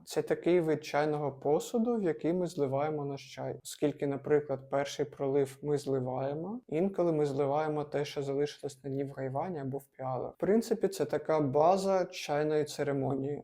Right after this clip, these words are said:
В цілому чайні ваги та термометр вам не дуже треба купляти на перших етапах.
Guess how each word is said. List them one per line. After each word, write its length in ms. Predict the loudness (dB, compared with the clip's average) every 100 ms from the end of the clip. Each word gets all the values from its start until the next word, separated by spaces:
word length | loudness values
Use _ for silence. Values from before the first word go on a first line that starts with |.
| -14
В 100 | -16
цілому 500 | -4 4 6 6 2
чайні 420 | 0 2 4 2
ваги 540 | 2 4 4 2 -2
та 160 | -2 -8
термометр 840 | -6 -4 -2 2 2 0 -2 0
вам 380 | 0 2 0 -2
не 180 | 0 2
дуже 380 | 2 -2 -2 -4
треба 400 | -2 -4 -2 -4
купляти 500 | -6 -10 -8 -6 -8
на 140 | -10
перших 460 | -6 -6 -6 -14 -20
етапах. 560 | _ -12 -12 -12 -18